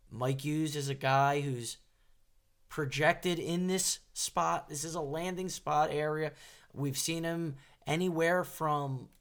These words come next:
eleven to the end of the first round. He's a talented cat. And it's gonna be a dull pick for Cardinals fans. They aren't gonna love it. Cardinals have been linked to the cor-, cornerbacks. They've even been linked to the receivers.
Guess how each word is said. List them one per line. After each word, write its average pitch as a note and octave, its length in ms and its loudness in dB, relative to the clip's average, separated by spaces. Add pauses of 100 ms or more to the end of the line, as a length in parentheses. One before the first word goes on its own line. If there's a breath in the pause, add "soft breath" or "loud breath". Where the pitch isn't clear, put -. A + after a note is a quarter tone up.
(480)
eleven D3+ 720 2
to E3+ 100 -8
the D#3+ 140 -4
end E3+ 160 -2
of E3+ 40 -2
the D#3 60 -4
first F3 300 -2
round. D#3 400 -2 (360 soft breath)
He's D#3 180 -2
a D#3+ 60 0
talented D#3+ 680 -2
cat. D#3+ 420 0 (520 soft breath)
And G3+ 440 -2 (1160)
it's F3 160 -4
gonna C4 220 4
be A3+ 140 4
a G3+ 60 6
dull F3 280 4
pick F#3+ 280 -2
for D3 120 -6
Cardinals D3+ 440 4
fans. C3 300 -2
They D3+ 100 2
aren't D#3+ 240 4
gonna D3+ 220 0
love B2+ 260 4
it. - 180 -8 (540 loud breath)
Cardinals D3 300 4
have C3+ 80 -4
been C#3+ 180 -2
linked C3+ 180 -2
to D3 80 -6
the C#3 60 -6
cor-, C3+ 380 -2 (120)
cornerbacks. D3 800 0 (240 loud breath)
They've B2 180 -4
even C#3 300 0
been C#3 200 -2
linked C#3+ 260 -2
to - 100 -10
the C#3+ 80 0
receivers. D#3 680 -4